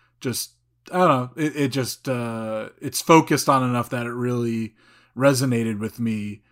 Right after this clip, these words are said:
And, you know, we're ri-, right around the holiday season, Thanksgiving, and, and obviously Christmas, and just times where you're, uh,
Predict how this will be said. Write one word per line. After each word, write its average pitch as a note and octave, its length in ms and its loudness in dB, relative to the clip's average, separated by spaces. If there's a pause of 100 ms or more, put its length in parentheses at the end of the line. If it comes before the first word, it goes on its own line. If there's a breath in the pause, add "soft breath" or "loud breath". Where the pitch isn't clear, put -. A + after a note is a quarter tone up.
(240)
And, G3+ 120 -2
you F#3 80 2
know, C#3 100 4
we're B2 220 2
ri-, B2 200 -4
right A2+ 220 -4
around A2+ 300 -4
the G#2+ 80 -6
holiday G#2+ 400 -6
season, C3+ 720 -2
Thanksgiving, A2 1080 -8
and, - 320 -20
and - 320 -20
obviously F#2+ 680 -16 (160)
Christmas, C3+ 600 -2
and A2 140 -6
just G#2 260 -10 (320 loud breath)
times A#2 400 -2
where A2+ 100 -2
you're, G#2+ 220 -6 (160)
uh, G2 460 -10